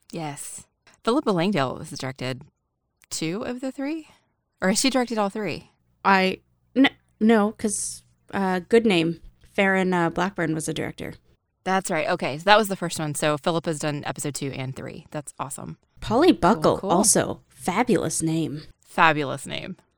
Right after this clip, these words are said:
Speaker 2: So this week, the cold open brings us back to present day and everybody's favorite asshole, Domenico.
Speaker 1: <laughs> I like that, everybody's favorite asshole.
Speaker 2: I'm
Speaker 1: I don't know that he's my favorite asshole. I think that's probably Kit,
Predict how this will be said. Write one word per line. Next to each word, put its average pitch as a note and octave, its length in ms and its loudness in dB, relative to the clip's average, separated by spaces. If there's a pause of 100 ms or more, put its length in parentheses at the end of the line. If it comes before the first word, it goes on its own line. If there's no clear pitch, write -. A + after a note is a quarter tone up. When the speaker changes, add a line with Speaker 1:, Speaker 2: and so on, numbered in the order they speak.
(280)
Speaker 2:
So A#3+ 240 2
this C#4+ 320 2
week, G3 340 2 (440)
the G#3 160 0
cold A#3+ 320 6
open A#3+ 300 6
brings A3 280 4
us G#3+ 140 2
back A3+ 280 2
to A3+ 220 4
present A#3+ 460 4
day G#3 400 6 (360)
and G#3 200 0
everybody's G#3+ 680 4
favorite A3 420 4
asshole, F#3+ 560 6
Domenico. G#3+ 680 2 (260)
Speaker 1:
<laughs> D4 380 2
I E3 100 -2
like E3 220 -4
that, - 240 -2
everybody's D3+ 480 -8
favorite C#3+ 300 -4
asshole. C3+ 400 -6 (420)
Speaker 2:
I'm B3 220 0
Speaker 1:
I G#3 80 2
don't G3+ 160 4
know F#3 160 6
that F#3 80 2
he's G3 220 0
my G#3 100 4
favorite G#3+ 300 0
asshole. G#3+ 320 4
I G3 80 4
think F3 160 -2
that's E3 140 -6
probably E3+ 280 -4
Kit, G3 340 -4